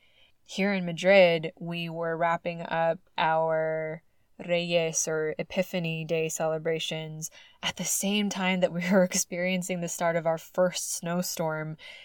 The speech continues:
in over sixty years. And you don't need to know much about Spain to know that this kind of weather is, well, not something we're prepared for. <laughs> And I gotta admit, though,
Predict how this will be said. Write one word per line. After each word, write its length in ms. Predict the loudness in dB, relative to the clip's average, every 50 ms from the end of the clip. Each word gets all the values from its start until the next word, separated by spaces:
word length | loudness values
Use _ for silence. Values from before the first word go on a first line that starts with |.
| -20 _ _ -2
in 160 | -2 0 0 2
over 260 | 0 0 0 -2 -4
sixty 640 | -4 -4 -6 -6 -6 -6 -6 -6 -6 -10 -8 -6 -6
years. 1120 | -4 -4 -4 -6 -4 -2 -2 -2 0 -2 -2 -2 -4 -4 -6 -8 -8 -8 -8 -8 -10 -14 _ _ _ _ _ -20 -18 -16 -16 -16 -18 -18 -20 -20 -18 _ -4
And 400 | -2 0 2 2 2 0 -2 -6 -10 _ _ -4
you 180 | -2 0 2
don't 100 | 2 2
need 160 | 0 -2 -2
to 80 | -2 0
know 100 | 0 2
much 220 | 2 2 2 2
about 240 | 4 4 4 4 4
Spain 240 | 0 -4 -4 -4 -4
to 80 | -4 -4
know 200 | -4 -4 -4 -4
that 180 | -6 -6 -4
this 200 | -4 -4 -4 -6
kind 320 | -10 -8 -4 -2 -2 0 -2
of 80 | 0
weather 380 | 0 0 0 0 -2 -2 -2 -4
is, 480 | -4 -6 -8 -10 -12 -12 -12 -12 -12 -14 -20 -20 _ _ _ _ _ _ _ _ _
well, 380 | 2 4 6 6 6 4 2 -2 _ _ _ _ _ _ _ _ _ _ _ _ _ _
not 260 | 2 2 2 2 2 0
something 520 | 0 0 0 0 -2 -2 -2 -2 -6 -12 -12 -6
we're 140 | -4 -2 -2
prepared 420 | -2 -2 0 2 2 2 2 2
for. 360 | 0 2 2 4 2 2 2 4 6 6 6 4 0 -4 0 0 0 0 2 4
<laughs> 100 | 4 4 4 2 -2 -2 -2 -2 _ _ _ _ -16 -10 -8 -8 -8 -8 -8 -10 -12 -16 -18 -20 -20 _ _ _ _ _ _ _ _ _ _ _ 8
And 340 | 8 10 10 8 6 4 4 6
I 80 | 8 10
gotta 220 | 12 12 12 12
admit, 380 | 12 10 10 8 4 4 4 6
though, 320 | 6 6 8 6 6 4